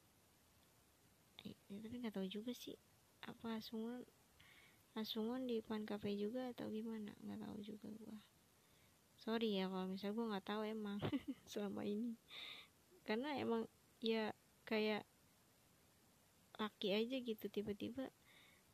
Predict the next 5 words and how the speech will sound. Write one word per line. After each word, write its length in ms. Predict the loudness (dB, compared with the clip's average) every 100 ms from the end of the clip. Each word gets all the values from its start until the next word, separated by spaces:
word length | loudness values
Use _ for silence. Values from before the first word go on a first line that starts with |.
| -12 -2
eh, 400 | 0 2 0 0 2
dia 240 | 0 0
tuh 240 | 2 2
balesin 1160 | 4 2 2 0 -4 -4 -2 0 0 -2 -2 -4
ce-, 240 | -6 -8